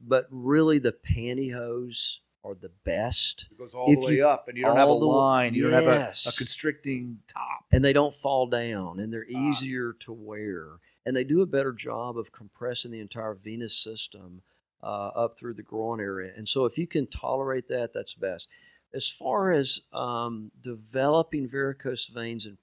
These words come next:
Speaker 1: pregnancy, there is a familial component to that.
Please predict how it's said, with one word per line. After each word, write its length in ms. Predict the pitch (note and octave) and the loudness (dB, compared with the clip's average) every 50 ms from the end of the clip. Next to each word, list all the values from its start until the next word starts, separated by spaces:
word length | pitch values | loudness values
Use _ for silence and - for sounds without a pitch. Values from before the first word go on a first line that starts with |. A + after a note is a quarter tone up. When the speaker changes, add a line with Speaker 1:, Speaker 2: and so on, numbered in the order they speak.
| _ _ | _ _
Speaker 1:
pregnancy, 540 | A2+ G#2+ G#2+ G2+ G2+ G2 F2 - - - G#2 | -2 -2 -2 -2 -4 -10 -12 -12 -12 -14 -12
there 220 | G2+ G#2 A2 A#2+ | -8 -4 -2 -2
is 100 | C#3 C#3 | 0 0
a 80 | D#3 C#3 | -2 -6
familial 1080 | - - B2+ A2+ A2 G#2+ A2+ A#2 A#2+ B2 B2 B2+ C3 B2+ B2+ A#2+ B2 B2 B2 B2 - _ _ _ _ _ _ _ _ | -6 -8 -8 -8 -6 -4 -2 -2 0 0 0 -2 0 0 0 0 0 -2 -4 -6 -10 _ _ _ _ _ _ _ _
component 600 | _ B2 G#2+ - - - A#2 A#2+ A#2 A#2 G#2+ - - | _ -16 -16 -12 -6 -4 -2 -2 0 -2 -2 -4 -6
to 160 | - G#2 F#2+ | -8 -8 -6
that. 420 | F2+ F2+ E2+ E2+ E2+ E2 E2+ F2 | -6 -8 -8 -8 -10 -10 -12 -14